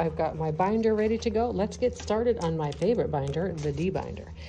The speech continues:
And today I am doing fifty, seventy, ninety, one ten, one thirty, one fifty,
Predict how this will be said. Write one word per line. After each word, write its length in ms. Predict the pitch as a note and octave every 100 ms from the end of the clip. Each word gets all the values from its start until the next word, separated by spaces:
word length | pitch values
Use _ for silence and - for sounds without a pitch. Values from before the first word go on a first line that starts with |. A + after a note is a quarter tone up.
| - - -
And 220 | F#3+ E3
today 300 | F#3+ A#3+ A3+
I 120 | D3
am 120 | D#3 D#3+
doing 260 | G3+ C#3
fifty, 340 | - B3 - D3
seventy, 460 | - G#3+ F3+ E3+
ninety, 380 | D#3+ F#3+ F#3 D#3+
one 180 | D#3 E3
ten, 280 | G3 G#3 F#3+
one 100 | E3
thirty, 320 | - F#3+ G3+
one 180 | E3+ D#3+
fifty, 380 | F3+ - B3